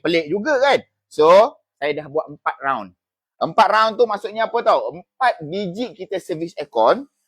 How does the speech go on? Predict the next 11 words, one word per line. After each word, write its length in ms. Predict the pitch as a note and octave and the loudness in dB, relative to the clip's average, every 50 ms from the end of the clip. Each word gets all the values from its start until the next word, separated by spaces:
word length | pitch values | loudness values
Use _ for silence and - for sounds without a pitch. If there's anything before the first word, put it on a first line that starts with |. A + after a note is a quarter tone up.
| _ _ _ - F#2+ | _ _ _ -8 -2
Gunakan 480 | B2 F#3+ A#3 C4+ D4 C4+ - C4 A#3+ A#3 | -2 0 2 2 0 2 2 2 2 2
blower 480 | G#3 G#3 G#3+ G#3 G#3 G#3 G#3 G#3 G3+ | 4 4 4 4 6 6 4 4 4
yang 240 | G3 G3 F#3+ F#3+ F#3+ | 4 4 2 0 -2
saya 320 | F#3 - F#3+ F#3 F#3 F#3 | -6 -6 -4 -4 -2 0
dapat 400 | E3+ F3 F3 - - - - - | 0 0 0 0 2 0 0 0
free 160 | - F3 F3 D#3 | 0 -4 -4 0
sample 400 | - E3 D#3+ E3 - E3+ D#3 D3+ | 0 0 -2 0 2 2 2 2
daripada, 480 | D3+ - D3+ D3+ D#3 D#3+ D#3+ D#3 D3+ _ _ _ - - _ A#2 | 2 0 0 0 4 4 4 4 2 _ _ _ -20 -10 _ 2
ah, 480 | C3 C3+ C#3 C#3+ C#3 C#3+ C#3+ C#3 C#3+ | 4 4 6 6 4 4 4 2 0
seller 560 | - - D#3+ D3+ D#3+ D#3+ D#3 C#3+ C3 B2 A2 | -2 -2 -2 0 2 4 4 4 4 2 -2
ni. 240 | A2 C3 F3+ A#3+ D4+ | -4 -4 -6 -6 -8